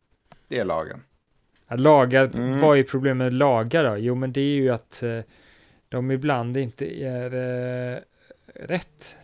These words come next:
Speaker 2: De är fel lagar. Det ska inte vara så.
Speaker 1: Ja, ibland så, de går, den går ju inte hand i hand med alla människors moral, till exempel.
Speaker 2: Nej.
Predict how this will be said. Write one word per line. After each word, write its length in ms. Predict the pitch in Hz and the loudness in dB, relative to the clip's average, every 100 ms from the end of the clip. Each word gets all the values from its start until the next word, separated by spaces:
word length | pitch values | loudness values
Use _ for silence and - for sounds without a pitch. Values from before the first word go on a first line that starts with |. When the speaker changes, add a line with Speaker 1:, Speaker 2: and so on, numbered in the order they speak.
| _ | _
Speaker 2:
De 120 | 131 | -16
är 40 | 120 | -16
fel 500 | - - 196 180 117 | -8 -4 0 0 0
lagar. 440 | 110 107 - - - - _ _ _ _ _ | -4 -6 -12 -16 -18 -18 _ _ _ _ _
Det 60 | |
ska 140 | - 127 | -12 -10
inte 160 | 110 | -8
vara 340 | 113 147 214 160 | -4 2 2 2
så. 120 | - | -2
Speaker 1:
Ja, 40 | 160 | -4
ibland 380 | 151 185 202 | -2 -2 -2
så, 120 | - 170 - _ _ _ | -8 -16 -20 _ _ _
de 240 | - 147 139 | -8 -8 -6
går, 160 | 147 | -10
den 240 | 143 151 139 | -6 -4 -4
går 160 | 143 | -6
ju 60 | 151 | -6
inte 180 | 135 151 | -4 -2
hand 240 | 165 156 | -2 0
i 20 | |
hand 200 | 139 143 | 0 0
med 100 | 139 | 2
alla 200 | 131 127 120 | 2 4 0
människors 440 | 117 113 110 - | 0 -6 -8 -8
moral, 440 | 113 110 123 180 277 _ _ _ _ | -4 0 2 0 -2 _ _ _ _
till 60 | 147 | -16
exempel. 420 | - 139 - 190 - _ _ _ - | -10 -10 -6 -8 -10 _ _ _ -12
Speaker 2:
Nej. 360 | 131 123 143 | -8 -6 -6